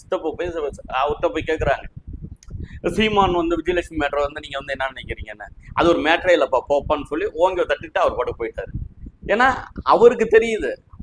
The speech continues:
இது வந்து முழுவதும் தவறு அப்படின்னு சொல்லிட்டு. ஏன்னா ஒரு தமிழனுக்கு, ஆயிரம் இருந்தாலும் ஒரு தமிழன்ல,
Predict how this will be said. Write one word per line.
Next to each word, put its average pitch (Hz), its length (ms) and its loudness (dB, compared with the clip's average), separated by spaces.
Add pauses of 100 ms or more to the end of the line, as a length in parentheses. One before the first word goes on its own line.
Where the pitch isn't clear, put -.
(300)
இது 160 100 2
வந்து 180 280 4
முழுவதும் 170 400 4
தவறு 147 380 4
அப்படின்னு 127 360 -2
சொல்லிட்டு. 117 300 -8 (560)
ஏன்னா 196 160 4 (160)
ஒரு 139 100 0 (120)
தமிழனுக்கு, 208 520 0
ஆயிரம் 143 280 6
இருந்தாலும் 190 280 -2
ஒரு - 100 -12
தமிழன்ல, 175 480 0